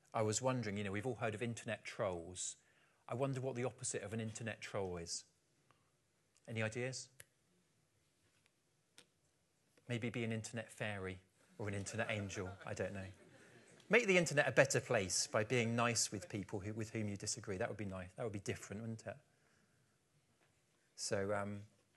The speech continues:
I'm gonna invite the band to come back up now and, uh, just summarise where we've got to. So we've been through four areas in modern life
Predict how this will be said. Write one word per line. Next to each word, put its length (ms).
I'm 120
gonna 180
invite 300
the 60
band 460
to 80
come 220
back 260
up 180
now 240
and, 420
uh, 280
just 420
summarise 540
where 80
we've 140
got 200
to. 220
So 340
we've 220
been 220
through 600
four 520
areas 600
in 100
modern 300
life 300